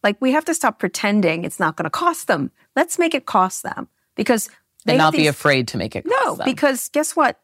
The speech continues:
Speaker 1: Suddenly they're so rich, they've made so much money. Well, it's 'cause they never paid the price that the rest of us paid, right? I often say that when I'm talking to, um, certain people who hate government. I'm like, "Get off the roads.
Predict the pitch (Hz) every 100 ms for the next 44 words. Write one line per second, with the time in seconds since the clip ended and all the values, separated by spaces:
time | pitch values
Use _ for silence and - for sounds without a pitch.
0 | _ - 302 311 269 247 - 285 277 262
1 | - 214 214 240 233 - 254 247 269 240
2 | 196 208 254 240 240 240 - 214 214 -
3 | - 190 190 - 170 - 175 190 - 180
4 | 185 - - - - _ _ _ _ _
5 | - 156 175 233 - 233 277 294 214 -
6 | 175 165 156 156 160 160 175 151 156 147
7 | 139 - _ _ _ _ - 151 143 135
8 | 147 160 _ _ _ _ - 233 185 170
9 | 147 156 135 165 160 190 214 233 _ _
10 | _ _ _ 202 214 214 262 254 - 202
11 | 175 147 143 -